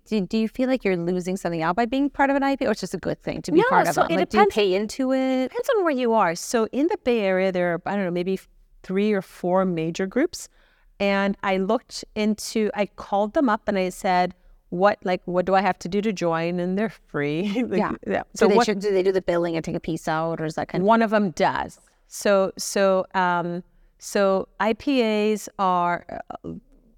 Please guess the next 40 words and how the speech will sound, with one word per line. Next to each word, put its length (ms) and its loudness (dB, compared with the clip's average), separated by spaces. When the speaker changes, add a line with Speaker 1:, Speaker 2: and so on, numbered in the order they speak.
Speaker 2:
a 140 2
large 380 0
group 160 -4
of 60 -8
physicians. 800 -4
Um, 160 -2
some 200 0
of 80 2
them 140 2
have 380 0
administrators 1000 -2
that 420 -4
do 160 2
a 20 0
bunch 240 -2
of 80 -6
stuff 240 -6
behind 260 -4
the 60 -4
scenes. 220 -8
So 80 -6
they 80 -2
help 160 0
with 100 -4
credentialing, 760 0
and 160 0
they've 120 0
already 240 2
had 440 0
negotiated 800 -2
contract 680 -2
rates 300 -6
with 220 -4
a 60 -4
lot 160 0
of 60 -2
these 240 -8
payers. 520 -6
Um, 340 0
so 640 0